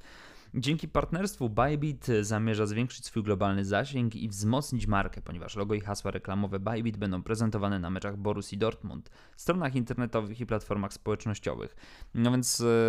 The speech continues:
e, <laughs> tam <laughs> jakby osoba, która wypowiada się tutaj w imieniu giełdy Bybit,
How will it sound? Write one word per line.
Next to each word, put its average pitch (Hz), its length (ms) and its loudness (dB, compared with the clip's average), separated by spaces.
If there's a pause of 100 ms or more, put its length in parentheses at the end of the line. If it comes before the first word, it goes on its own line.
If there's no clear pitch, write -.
(760)
e, 135 120 0
<laughs> - 100 -8
tam 123 200 0 (540)
<laughs> - 1000 -6
jakby 107 320 0
osoba, 117 380 0
która 107 260 2
wypowiada 110 520 2
się 107 100 -6
tutaj 101 460 -2
w 104 460 -2
imieniu 107 480 0
giełdy 107 400 -4
Bybit, 104 600 -2